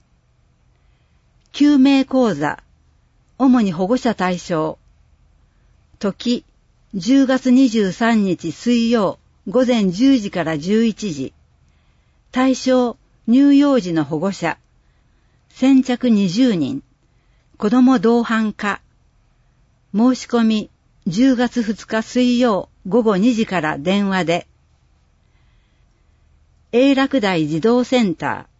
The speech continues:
ー。永楽台近隣センター内。電話、七一六三四零五零。親子防災講座。主に保護者対象。時、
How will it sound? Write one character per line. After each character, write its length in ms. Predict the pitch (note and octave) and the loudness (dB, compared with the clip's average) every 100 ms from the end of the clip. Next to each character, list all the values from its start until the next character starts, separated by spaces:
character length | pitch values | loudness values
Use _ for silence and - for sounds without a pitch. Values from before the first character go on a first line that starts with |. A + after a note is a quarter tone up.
| _ _ _ _ _ _ _ _ - | _ _ _ _ _ _ _ _ 0
ー。 60 | |
永 160 | B3+ C4 | 2 2
楽 240 | C4+ C4 | 0 -2
台 220 | A3 F3+ | -2 -4
近 280 | - B3 B3+ | -2 2 2
隣 220 | B3 B3+ | 4 2
セ 160 | B3 B3 | 2 0
ン 100 | A#3+ | 0
タ 220 | B3 A3+ | 0 -2
ー 60 | F3 | -2
内。 280 | C#3+ C#3+ - _ _ _ _ _ - | -2 -6 -12 _ _ _ _ _ -6
電 300 | G3 A#3 A3+ | -2 0 0
話、 220 | A3 G#3 _ _ _ F3+ | -2 -4 _ _ _ -4
七 300 | G3 A#3+ C4+ | 0 2 0
一 280 | B3 F#3 | -2 -4
六 220 | D#3+ E3 - | -4 -6 -8
三 360 | A3 G3 D3+ _ _ | -4 -2 -2 _ _
四 300 | G3 B3 B3+ | -2 2 4
零 260 | B3 A#3 F3 | 4 2 0
五 300 | D#3 F#3 F#3 | 0 0 0
零。 300 | F3 D#3 - _ _ _ _ _ _ _ _ _ _ _ _ _ _ A3+ | -2 -2 -4 _ _ _ _ _ _ _ _ _ _ _ _ _ _ 0
親 260 | C#4 C4 | 2 2
子 160 | - F3 | 0 -2
防 240 | G3+ C4 | 2 0
災 300 | B3+ B3+ B3 | 0 0 -2
講 260 | - A#3 F3+ | 0 0 0
座。 240 | C#3 C3+ _ _ _ _ _ _ _ _ _ - | -2 -8 _ _ _ _ _ _ _ _ _ -2
主 240 | C4 B3+ | 2 4
に 240 | G3+ F3 D#3+ | 2 -2 -4
保 140 | G3 | -4
護 100 | B3+ | -2
者 160 | B3 F3+ | -4 -6
対 240 | D#3+ D3+ | -6 -6
象。 380 | - D#3 C#3 - _ _ _ _ _ _ _ _ _ _ - | -6 -6 -6 -10 _ _ _ _ _ _ _ _ _ _ -8
時、 460 | G3+ - A#3+ A3 | -6 -4 -6 -6